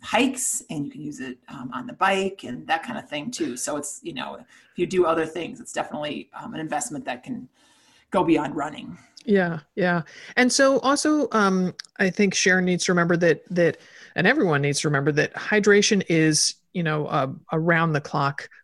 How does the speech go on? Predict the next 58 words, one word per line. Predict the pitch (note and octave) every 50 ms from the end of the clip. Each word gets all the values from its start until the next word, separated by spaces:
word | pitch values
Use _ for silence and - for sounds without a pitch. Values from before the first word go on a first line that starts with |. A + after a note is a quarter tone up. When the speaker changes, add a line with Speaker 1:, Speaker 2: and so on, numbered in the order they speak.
| _
Speaker 2:
proposition, | - - D3+ C#3+ - D#3+ C#3+ D3 C#3+ D3+ - - G#3 A3 A3+ G#3+
that | F#3+ E3+ C#3+
it's | C3+ C#3 C#3 - -
not | D3 C#3+ C#3+ C#3+
just, | D3 - D3 C#3+ -
"Oh, | - C4
I'm | C4 A#3+
gonna | A3+ A3 A3
go | G#3+ G#3+ G#3+
for | G#3+ - G#3+
a | G#3+
run, | G#3 A3+ A3 G3 D#3 D3 E3 -
glug, | - G3 G3+ G#3 F#3+
glug, | G3 F#3+ F#3+ F#3
glug, | F#3+ F3+ F3+ F3+
glug, | F#3 F3 F3 F3
glug," | F3+ F3+ F3 D3 C#3 C3
you | C3 D3
know, | D3+ D#3+ E3 D3+ - - - - _
that | - F3+ -
you | F3+
have | D#3+ E3+ E3+ D#3+ -
to | F#3
be | E3+ F3+ E3+
thinking | - E3 D#3+ D#3 E3
about | D3+ C#3+ C3+ B2+ -
hydration, | - - C#3+ C3+ D3 C#3+ C3+ C#3 - - D3+ C#3+ C#3 C3 C#3+ - _ _ _ _ _ _ _ _
um, | - D3 C#3+ C#3 B2+ - - - _ -
in | F3 D#3 D3 C#3+
the | D3 C#3+ C#3 - - -
hours | - E3 C#3+ C3+ D3+ -
before | - - D3+ - - D3+ D3 D3+ D3 -
and | C#3 C#3 -
after | - - A#2+ B2+ - - - - - - - - _ _ _ _ _ _
your | - D3+ -
run, | A#2 A#2 B2 - - - - - F#3 - _
particularly | - D#3 - D#3+ - - A#2+ A#2 A#2+
in | - -
the | A#2
summertime, | - - - B2+ A#2+ - - - - - - - D#2+ D#2 -
so | E3+ - - - D3+ C#3
that, | C#3+ F3 E3 C3 C#3 - - _ _ _ _ -
you | D#3
know, | D3
we | C#3 C3+ D3 C#3+
love | D3 D3+ D#3 D#3+
Nuun. | - E3+ F3 E3+ E3 E3 E3 E3 D#3+ -
If | E3 D3 -
you | D3
listen | D3+ D#3 D3 - C#3+
to | -
our | C#3+ C3
podcast, | - - C3 C3+ C#3 D3+ C3 C#3+ -
you | D3
know | D3+ D3+ B2 -
that | - A#2+ A2+
a | - B2
lot. | B2+ B2 A#2+ A#2 C3+ D3